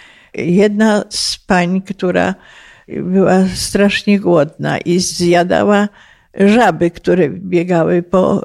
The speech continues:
ziemi, przyszedł klak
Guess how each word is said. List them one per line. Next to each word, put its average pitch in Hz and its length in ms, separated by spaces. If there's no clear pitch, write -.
ziemi, 202 840
przyszedł - 540
klak 208 380